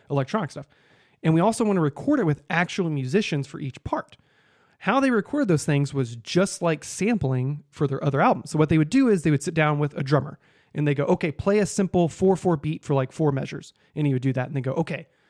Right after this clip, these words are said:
now make it more disco funky. Great, record that.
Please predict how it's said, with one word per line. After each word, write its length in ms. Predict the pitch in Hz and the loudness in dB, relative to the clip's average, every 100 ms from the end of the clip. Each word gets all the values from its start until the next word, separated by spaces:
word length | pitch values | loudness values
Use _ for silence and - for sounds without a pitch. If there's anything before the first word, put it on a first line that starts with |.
| _ - | _ -4
now 240 | 160 190 | 0 2
make 180 | 196 175 | 0 -2
it 80 | 170 | -2
more 480 | 151 147 143 143 - | 0 2 0 -2 -8
disco 340 | - 160 - 147 | -2 -2 0 -2
funky. 480 | - 160 - 131 143 _ _ - | 0 -4 -2 -8 -8 _ _ -6
Great, 220 | 160 - | -6 -6
record 320 | 196 - 151 135 | -12 -2 0 0
that. 260 | 135 - | -6 -8